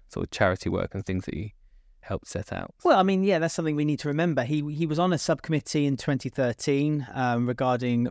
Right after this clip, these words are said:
Speaker 2: funding for drugs, um, uh, as in for people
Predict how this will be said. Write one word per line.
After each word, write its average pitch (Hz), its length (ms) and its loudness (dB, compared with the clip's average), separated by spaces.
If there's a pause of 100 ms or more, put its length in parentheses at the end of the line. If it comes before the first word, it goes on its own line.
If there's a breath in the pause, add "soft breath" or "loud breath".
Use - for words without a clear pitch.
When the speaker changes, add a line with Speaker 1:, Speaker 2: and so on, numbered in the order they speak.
Speaker 2:
funding 123 360 0
for 123 140 -6
drugs, 135 640 0
um, 123 420 0
uh, 120 360 0 (120)
as 123 160 0
in 113 220 2
for 110 320 -2
people 113 460 -4